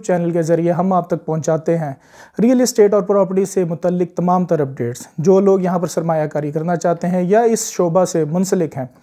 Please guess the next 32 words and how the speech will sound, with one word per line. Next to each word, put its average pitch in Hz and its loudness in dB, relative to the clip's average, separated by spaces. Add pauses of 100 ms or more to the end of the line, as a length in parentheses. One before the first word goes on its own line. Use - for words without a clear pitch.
(480)
उन 208 2
तमाम 226 4
तर 233 0
लोगों 202 0
से 190 -4
इल्तमास 180 -4
है 175 -4 (180)
कि 185 -2
हमारे 180 0
चैनल 185 0
को 175 -4
सब्सक्राइब 180 0
करें 190 -2
और 165 0
बेल 190 2
आइकन 196 0
को 170 -4
प्रेस 160 -2
करें 151 -4
ताकि 185 0
उन 202 -2
तक 190 -2
बर 170 2
वक्त 180 -2
तमाम 175 0
तर 170 -4
नोटिफिकेशंस 160 -4
पहुँच 143 -4
सकें। 123 -8
नाज़रीन, - -2
आज 247 4
इस - -4